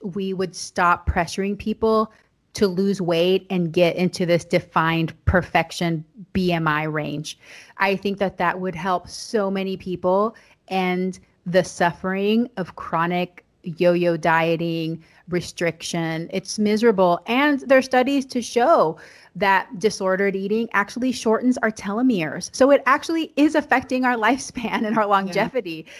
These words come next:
Speaker 1: So that would be the main thing. I just, I just really wish people would look at it for what it is and not what they think it is, and help patients,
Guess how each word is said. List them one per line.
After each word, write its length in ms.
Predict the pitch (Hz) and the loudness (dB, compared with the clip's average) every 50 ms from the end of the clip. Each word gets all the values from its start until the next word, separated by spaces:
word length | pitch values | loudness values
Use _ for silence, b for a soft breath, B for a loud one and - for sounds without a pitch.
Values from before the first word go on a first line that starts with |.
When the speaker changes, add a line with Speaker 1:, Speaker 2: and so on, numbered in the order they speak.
| B B B | B B B
Speaker 1:
So 280 | B - 233 220 214 202 | B -2 -2 0 0 0
that 200 | 190 202 190 190 | 2 2 2 2
would 140 | 220 226 190 | 0 -2 -2
be 120 | 220 214 | -4 -4
the 120 | 190 190 | -4 -4
main 240 | 175 170 170 165 156 | -6 -8 -8 -10 -10
thing. 240 | 156 170 165 165 165 | -10 -10 -10 -8 -6
I 120 | 170 175 | -6 -6
just, 340 | 180 190 220 214 - - _ _ - | -2 -2 -4 -4 -4 -10 _ _ -6
I 100 | 208 214 | -6 -6
just 180 | 208 233 - | -6 -8 -8
really 240 | - 254 269 269 269 | -6 -6 -4 -4 -2
wish 240 | 233 202 190 - - | -2 -2 -4 -4 -8
people 320 | - - 185 - - 175 170 | -10 -12 -10 -6 -6 -4 -2
would 140 | 175 170 175 | -2 -2 -2
look 220 | 175 175 175 - | -4 -4 -2 0
at 120 | 202 202 | 0 0
it 120 | 202 - - | 0 -2 -2
for 100 | - 180 | -4 -2
what 220 | 165 175 175 170 | 0 2 0 0
it 100 | 170 156 | 0 0
is 300 | 165 165 165 165 170 170 | 0 0 2 2 0 -2
and 140 | - 175 175 | -2 -2 2
not 180 | 170 170 160 170 | 2 2 2 2
what 160 | 180 175 - | 0 0 2
they 120 | 175 165 165 | -2 -2 -2
think 320 | - - 185 175 180 - | -2 -4 -4 -4 2 2
it 80 | 247 262 | 2 4
is, 400 | 285 302 320 330 339 - - _ b b b b b b b b b _ _ _ _ _ - | 4 4 4 2 -2 -4 -8 _ b b b b b b b b b _ _ _ _ _ -2
and 360 | 202 196 185 185 180 180 - - | 0 2 2 2 0 -4 -6 -8
help 440 | - - - 214 214 220 220 - - _ _ _ _ _ _ _ _ _ _ _ _ _ - - - - - _ _ | -8 -2 2 4 4 4 2 -2 -12 _ _ _ _ _ _ _ _ _ _ _ _ _ -20 -20 -20 -20 -20 _ _
patients, 800 | - 196 220 214 220 214 - 214 202 196 196 196 - - - | -2 2 4 4 4 2 -2 -4 -2 -2 -4 -4 -8 -12 -20